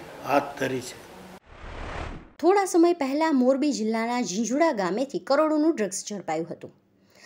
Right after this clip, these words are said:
Speaker 2: આ પ્રકરણમાં આરોપીઓ પૈકીના ઈશા હુસેન રાવ તથા મુખ્તાર ઉર્ફે જબ્બાર નૂર મામદ રાવ જોડિયાના છે,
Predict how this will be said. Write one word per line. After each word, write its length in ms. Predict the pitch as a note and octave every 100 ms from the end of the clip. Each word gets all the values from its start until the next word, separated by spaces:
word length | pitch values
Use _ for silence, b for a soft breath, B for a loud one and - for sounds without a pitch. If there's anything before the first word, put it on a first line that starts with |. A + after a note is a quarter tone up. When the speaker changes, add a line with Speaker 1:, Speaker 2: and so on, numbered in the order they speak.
| B B
Speaker 2:
આ 100 | E4
પ્રકરણમાં 680 | D#4+ D#4+ D#4+ E4 E4 E4
આરોપીઓ 520 | B3 B3 C4+ C4+ C#4+ D4
પૈકીના 540 | G#3 F#3+ F#3+ C4 B3+ -
ઈશા 240 | - C#4+
હુસેન 420 | A3 G#3+ B3 B3
રાવ 260 | G3+ A3+ - -
તથા 240 | A3+ A#3
મુખ્તાર 560 | G3 G#3 A#3+ - E4 E4
ઉર્ફે 320 | B3 C#4+ D4
જબ્બાર 560 | G3 G3+ F#3 A#3+ D4 B3
નૂર 200 | A#3+ B3+
મામદ 400 | B3+ B3+ B3 G3
રાવ 300 | A#3 F#3 F#3
જોડિયાના 520 | A3+ F#3+ F3 E3+ -
છે, 240 | - -